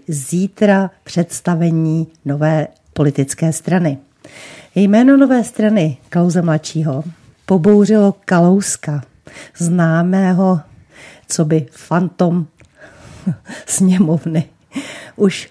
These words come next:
juniora přirovnal k Ludvíku šestnáctému a obvinil ho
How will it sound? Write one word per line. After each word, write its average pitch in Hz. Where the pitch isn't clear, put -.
juniora 214
přirovnal 202
k 220
Ludvíku 190
šestnáctému 151
a -
obvinil 190
ho 208